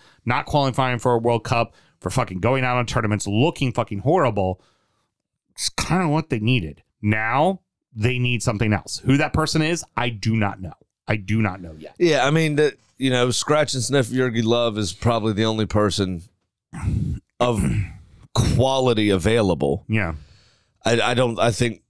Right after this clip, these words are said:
Speaker 2: Roberto Martinez would honestly be a regression.
Speaker 1: I agree.
Speaker 2: I don't
Speaker 1: I, I
Speaker 2: think
Speaker 1: think
Speaker 2: he
Speaker 1: he
Speaker 2: would
Speaker 1: would be.
Speaker 2: help us tactically at all.
Speaker 1: No.
Speaker 2: Um,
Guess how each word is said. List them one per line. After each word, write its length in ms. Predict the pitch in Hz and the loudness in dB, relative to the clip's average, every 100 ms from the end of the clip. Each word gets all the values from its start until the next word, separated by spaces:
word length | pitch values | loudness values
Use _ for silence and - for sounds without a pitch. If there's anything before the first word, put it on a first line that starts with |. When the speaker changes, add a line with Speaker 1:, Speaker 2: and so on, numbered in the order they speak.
| _ | _
Speaker 2:
Roberto 400 | 101 95 110 113 | -2 0 0 0
Martinez 580 | 98 98 92 113 127 123 | 0 0 2 2 2 2
would 100 | 104 | 2
honestly 480 | 92 98 95 - 113 | 2 0 -2 0 2
be 160 | 101 | 2
a 80 | 110 | 2
regression. 600 | 104 101 131 113 85 65 - _ | 2 2 2 2 0 -4 -10 _
Speaker 1:
I 180 | - 107 | -4 -2
agree. 340 | 98 98 90 92 | -2 -2 -2 0
Speaker 2:
I 100 | 113 | 2
don't 160 | 117 98 | 2 0
Speaker 1:
I, 60 | |
I 20 | 104 | 0
Speaker 2:
think 0 | |
Speaker 1:
think 180 | 113 | 0
Speaker 2:
he 100 | 90 | 0
Speaker 1:
he 40 | 120 | 0
Speaker 2:
would 140 | 107 | 0
Speaker 1:
would 60 | 92 | -2
be. 40 | 90 | -2
Speaker 2:
help 260 | 123 127 - _ - | -2 -2 -6 _ -2
us 240 | 104 - | -2 -2
tactically 640 | - 98 - 113 - 101 - | -4 -4 -4 -6 0 0 0
at 160 | 92 | -2
all. 360 | 80 92 73 - - | 0 0 0 -4 -6
Speaker 1:
No. 280 | 101 92 80 _ _ _ - | -2 -2 -6 _ _ _ -4
Speaker 2:
Um, 520 | 95 107 104 98 92 | 0 2 0 -2 -6